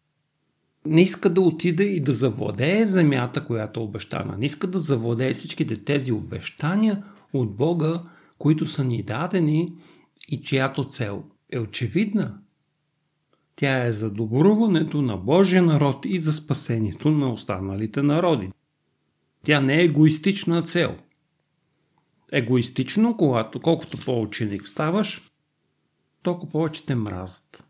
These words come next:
Това е егоистично. Повече те мразят. Защото ставаш повече като Исус. Същевременно, ставайки повече като Исус,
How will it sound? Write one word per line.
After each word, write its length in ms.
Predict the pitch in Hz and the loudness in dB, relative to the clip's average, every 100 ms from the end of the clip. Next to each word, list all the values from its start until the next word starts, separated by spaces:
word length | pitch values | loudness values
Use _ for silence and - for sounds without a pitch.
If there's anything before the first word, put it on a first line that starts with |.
| _ | _
Това 200 | - 110 | -10 -10
е 20 | |
егоистично. 640 | 107 110 107 - 107 - - _ _ _ _ _ _ _ _ _ _ _ _ _ _ _ _ _ _ | -6 -6 -6 -6 -10 -10 -18 _ _ _ _ _ _ _ _ _ _ _ _ _ _ _ _ _ _
Повече 400 | - 220 214 - | -2 0 0 -2
те 100 | - | 0
мразят. 680 | 214 226 208 110 82 - - _ _ _ _ _ _ _ _ _ _ _ _ _ _ - | 2 2 0 -2 -10 -18 -20 _ _ _ _ _ _ _ _ _ _ _ _ _ _ -6
Защото 420 | 127 120 151 151 | -4 0 0 0
ставаш 480 | 131 131 113 113 - | -2 -2 -2 -4 -4
повече 460 | 123 104 95 - - | -2 -2 -6 -10 -10
като 280 | - - | -10 -6
Исус. 640 | 120 - - 165 - - - _ _ _ _ _ _ _ _ _ _ _ _ | -6 -6 -8 -8 -8 -18 -20 _ _ _ _ _ _ _ _ _ _ _ _
Същевременно, 800 | - 156 - 147 151 202 190 156 143 | -4 -2 2 4 6 6 8 6 4
ставайки 640 | - 185 175 151 139 - | 2 4 4 2 0 2
повече 480 | 175 214 208 - - | 4 4 2 0 -2
като 240 | 127 131 | -2 0
Исус, 520 | 113 - 185 196 - | -2 0 -4 -4 -12